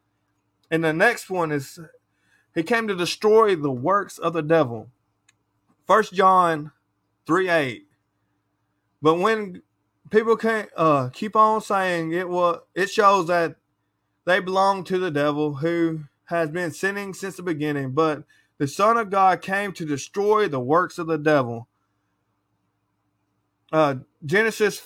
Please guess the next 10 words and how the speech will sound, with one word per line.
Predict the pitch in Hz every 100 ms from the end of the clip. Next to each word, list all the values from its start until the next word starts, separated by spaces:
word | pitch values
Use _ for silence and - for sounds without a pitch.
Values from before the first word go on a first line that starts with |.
| - _ 165
three | 196 220
fifteen, | 214 220 208 214 190 139 120 123 _ _ _ _ _ _
uh, | 139 131 123
En-, | 170 180
English | 180 202 202
Standard | 226 208 170
Version | 160 156
says, | 139 160 151
"I | - 170
will | 196 185 175 151 -